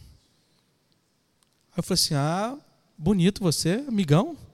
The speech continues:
Aí você vai pro céu e eu pro inferno porque te matei.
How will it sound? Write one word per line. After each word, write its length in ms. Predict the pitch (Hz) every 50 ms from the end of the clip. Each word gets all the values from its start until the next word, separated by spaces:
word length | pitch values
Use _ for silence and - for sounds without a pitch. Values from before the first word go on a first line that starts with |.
| _ _ _ _ _ - - - - - -
Aí 100 | 151 160
você 300 | 190 214 196 - 226 185
vai 120 | 170 160
pro 140 | - - 175
céu 400 | - - 208 196 202 240 294 339
e 100 | 311 -
eu 140 | 214 240 240
pro 100 | 311 370
inferno 360 | 349 - - 226 226 269 -
porque 120 | - 381
te 120 | - - 262
matei. 480 | 294 392 - - 208 190 185 185 165